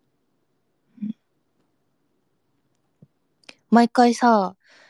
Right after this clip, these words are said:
その、もうかれこれ何回やってんだ？四回。なんで、嘘だわ。<laughs> 四回もやってない。で、毎回ね、結構その、この衣装とか、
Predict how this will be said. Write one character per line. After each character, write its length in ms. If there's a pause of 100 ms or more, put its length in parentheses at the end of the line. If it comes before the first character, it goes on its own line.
(120)
そ 160
の、 480 (1800)
も 220
う 40
か 160
れ 100
こ 180
れ 240 (200)
何 220
回 240
や 80
っ 100
て 120
ん 80
だ？ 260 (2500)
四 300
回。 440 (320)
な 100
ん 60
で、 80
嘘 240
だ 80
わ。 120 (520)
<laughs> 240
四 240
回 180
も 80
や 120
っ 20
て 140
な 80
い。 40 (400)
で、 80
毎 220
回 260
ね、 300 (2000)
結 200
構 200
そ 140
の、 120
こ 120
の 80
衣 180
装 220
と 120
か、 220